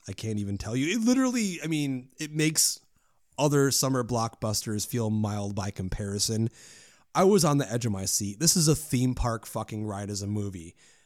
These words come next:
I swear to God, they could take this movie and make it a theme park ride. Like, we need Top Gun the ride.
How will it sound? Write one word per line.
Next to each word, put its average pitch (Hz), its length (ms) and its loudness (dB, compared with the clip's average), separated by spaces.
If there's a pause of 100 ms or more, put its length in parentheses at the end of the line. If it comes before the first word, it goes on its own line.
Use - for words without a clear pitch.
(140)
I 120 140 -4
swear 135 300 4
to 131 80 -2
God, 139 260 -4
they 147 100 4
could 139 140 -4
take 139 220 -2
this 120 180 -2
movie 127 440 4 (680)
and 139 260 6
make 131 220 2
it 123 60 -2
a 117 80 -2
theme 107 260 -4
park 80 240 -10
ride. - 260 -18 (200)
Like, 110 200 -12
we 147 260 4
need 156 320 4
Top 127 340 -6
Gun 117 300 2
the 101 100 -4
ride. 92 400 -8